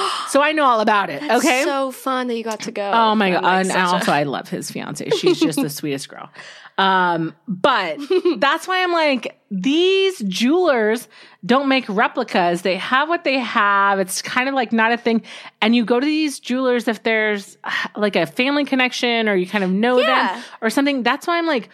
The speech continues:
Speaker 2: "Why would Shannon say this was Jim Bellino's something?" I, it just,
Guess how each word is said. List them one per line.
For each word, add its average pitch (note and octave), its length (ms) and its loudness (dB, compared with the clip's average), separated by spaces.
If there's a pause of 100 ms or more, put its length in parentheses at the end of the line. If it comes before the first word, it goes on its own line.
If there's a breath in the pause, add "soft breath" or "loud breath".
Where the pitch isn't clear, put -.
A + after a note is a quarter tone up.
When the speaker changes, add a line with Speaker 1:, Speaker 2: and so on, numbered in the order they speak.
(200 loud breath)
Speaker 2:
"Why G#3 360 0
would G#4 220 0
Shannon E4 460 -2
say D#4 180 -2
this D4 240 -2
was C#4 260 -4
Jim C#4 380 -4
Bellino's C#4 960 -2
something?" G#3+ 400 -2
I, B3+ 300 0
it D4 100 4
just, C#4 300 0